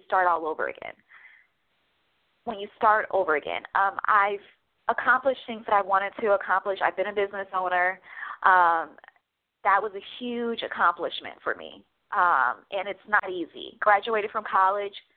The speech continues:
um, in less than four years.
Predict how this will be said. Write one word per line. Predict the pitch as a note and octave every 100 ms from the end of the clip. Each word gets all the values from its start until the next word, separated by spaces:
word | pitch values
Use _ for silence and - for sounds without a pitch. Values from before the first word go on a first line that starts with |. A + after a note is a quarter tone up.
| _ _ _ _ -
um, | G3 F3 F3+ F3+ - _ _ _ _ _ -
in | G#3+
less | G#3 G#3
than | G#3 G3
four | G#3 G3
years. | F#3+ F3 F3 G3